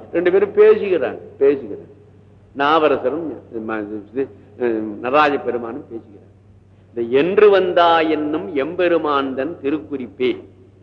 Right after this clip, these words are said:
என்ற வரிதான் இவர் "என்று வந்தா" என்று கேட்டார். திருமுறையை படிக்கணும்னா எப்படி ஆசீர்வதிக்கணும்னா, "சேக்கிழார் போல் பயில்க" என்று சொல்லிட்டா போதும். அப்படி படிச்சிருக்க.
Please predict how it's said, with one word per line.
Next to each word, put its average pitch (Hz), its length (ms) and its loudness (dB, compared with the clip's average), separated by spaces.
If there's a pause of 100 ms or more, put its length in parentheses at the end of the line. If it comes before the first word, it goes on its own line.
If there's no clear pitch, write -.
(1500)
என்ற 131 340 0
வரிதான் 127 600 0 (240)
இவர் 131 260 -2
"என்று 156 260 0
வந்தா" 131 300 0
என்று 113 280 -4
கேட்டார். 101 220 -10 (400)
திருமுறையை 180 520 2
படிக்கணும்னா 147 640 -2
எப்படி 151 280 0
ஆசீர்வதிக்கணும்னா, 120 960 -4 (180)
"சேக்கிழார் 190 880 4
போல் 180 260 -2
பயில்க" 113 520 -2 (240)
என்று 131 160 -12
சொல்லிட்டா 110 320 -14
போதும். 85 400 -20 (1600)
அப்படி - 360 -12
படிச்சிருக்க. 120 380 -12